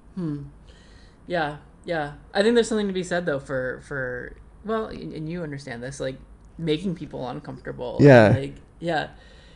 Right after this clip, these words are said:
Speaker 1: We're, we've been filming a lot of, as you were saying that, my wheels were turning, 'cause we've been filming a lot of this tantric, juicy content. And,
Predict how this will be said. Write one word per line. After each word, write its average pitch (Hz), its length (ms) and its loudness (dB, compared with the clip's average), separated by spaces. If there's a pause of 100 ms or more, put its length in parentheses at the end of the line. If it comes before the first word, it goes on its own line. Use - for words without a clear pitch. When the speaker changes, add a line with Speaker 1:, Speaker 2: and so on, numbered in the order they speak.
(140)
Speaker 1:
We're, 220 120 8
we've 214 200 4
been 240 160 6
filming 208 320 2
a - 20 0
lot 151 240 4
of, 147 320 -4
as 170 160 2
you 170 80 2
were 160 60 2
saying 151 280 -2
that, 135 380 -4
my 139 120 -6
wheels 139 300 -2
were 143 80 -10
turning, 139 320 -6
'cause 151 140 -10
we've 180 100 4
been 170 140 4
filming 151 320 0
a - 20 -4
lot 135 200 2
of 135 140 -4 (100)
this 135 120 -12
tantric, 135 520 -10 (200)
juicy 143 400 -8
content. 139 600 -8 (580)
And, 147 520 -2